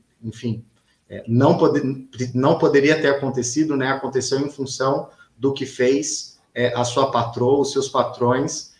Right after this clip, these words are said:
e é muito importante a gente reverberar e, e também dar amplitude, é, pra essa data amanhã.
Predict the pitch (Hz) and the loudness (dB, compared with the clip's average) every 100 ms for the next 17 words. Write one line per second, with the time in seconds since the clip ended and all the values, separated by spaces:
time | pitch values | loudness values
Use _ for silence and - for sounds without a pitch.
0 | _ 127 123 131 135 139 135 135 131 139 | _ 0 2 2 0 0 0 2 -2 0
1 | 135 135 127 127 135 135 120 113 131 127 | 0 -2 -2 4 6 6 4 4 2 2
2 | 120 120 113 113 110 123 120 127 127 135 | -2 -4 -6 -6 -6 -2 0 2 0 -2
3 | 135 135 - 123 135 143 151 147 _ _ | -4 -6 -6 -6 -6 -4 -8 -8 _ _
4 | - 113 113 123 131 135 127 - 139 143 | -10 -8 2 4 4 2 4 2 2 0
5 | 143 107 - | 0 -2 -4